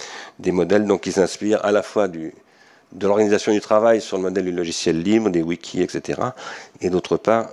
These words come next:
euh, de, du régime, euh, de, des intermittents du spectacle. Ce que nous pensons, c'est que si on prend au sérieux ce que dit, euh, l'étude de Roland Berger qui a été publiée, euh,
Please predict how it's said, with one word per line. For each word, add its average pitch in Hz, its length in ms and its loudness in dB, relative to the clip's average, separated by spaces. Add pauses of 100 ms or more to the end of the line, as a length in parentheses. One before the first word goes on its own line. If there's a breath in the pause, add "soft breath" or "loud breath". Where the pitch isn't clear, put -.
euh, 85 360 -8
de, 85 440 -8
du 92 140 -8
régime, 104 440 2 (160)
euh, 85 160 -2 (680)
de, - 160 -4 (420)
des 92 120 0
intermittents 87 500 2
du 80 100 -6
spectacle. - 640 -8 (1400 loud breath)
Ce - 80 -12
que 110 80 4
nous 113 140 8
pensons, 165 520 4
c'est - 240 2
que 110 440 8 (320 loud breath)
si - 220 2
on 135 80 8
prend 139 200 6
au 120 80 8
sérieux 123 540 6
ce - 100 -4
que 110 100 4
dit, 104 360 4
euh, 90 320 2
l'étude 104 320 2
de 104 80 4
Roland 98 260 6
Berger 98 400 4
qui 98 100 2
a - 20 4
été 92 160 -2
publiée, 95 640 2
euh, 78 220 -4